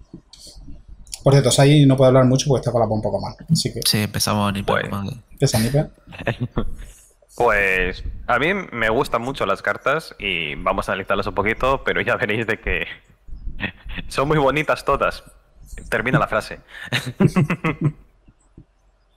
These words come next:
Speaker 1: Pues muy bien.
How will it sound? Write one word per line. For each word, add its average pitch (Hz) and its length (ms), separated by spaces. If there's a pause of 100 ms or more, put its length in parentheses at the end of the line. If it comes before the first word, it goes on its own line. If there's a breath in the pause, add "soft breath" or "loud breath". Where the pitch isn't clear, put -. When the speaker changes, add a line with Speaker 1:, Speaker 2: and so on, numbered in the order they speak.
(2000)
Speaker 1:
Pues 139 140
muy 143 200
bien. 107 260